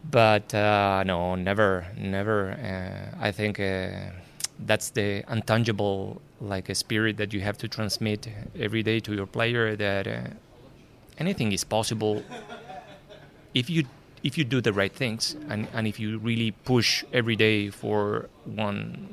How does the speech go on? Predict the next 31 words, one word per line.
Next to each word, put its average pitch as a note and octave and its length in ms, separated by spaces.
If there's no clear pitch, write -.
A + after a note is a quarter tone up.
one A2 160
percent G#2 500
more. A2 320
It's A#2 120
very B2 180
cliche, C#3+ 480
but, G#2 300
uh, G#2 220
it, A2+ 120
it's - 440
really B2+ 260
like F2+ 200
that. G2 260
You A#2 140
just B2 260
have G#2+ 240
to G#2 320
go A2+ 480
after A2 480
continuing A2+ 920
improvement, D3 680
and, G2 360
uh, G2 220
results A2+ 880
in A2+ 160
whatever A#2+ 320
the C3+ 120
way A2 360
they're G#2+ 160
gonna G#2 180
be, D3 320